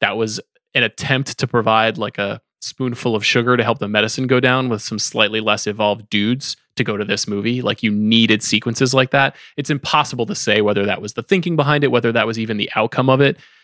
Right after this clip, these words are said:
It, it, it could just be the case that this was a hugely popular movie because women had not been given a movie like this to go see before. They'd never been given a m-,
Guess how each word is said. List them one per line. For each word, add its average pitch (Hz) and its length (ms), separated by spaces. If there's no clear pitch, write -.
It, 139 200
it, 156 200
it 165 120
could 160 160
just 143 140
be 135 100
the 123 80
case 127 220
that 110 100
this 120 160
was 113 100
a 113 40
hugely 123 340
popular 117 320
movie 139 220
because 117 260
women 120 220
had 117 200
not 110 280
been 117 200
given 117 320
a 113 80
movie 117 300
like 113 380
this 117 200
to 131 100
go 123 160
see 156 200
before. 139 300
They'd 107 160
never 123 160
been 123 120
given 135 180
a 113 40
m-, 110 180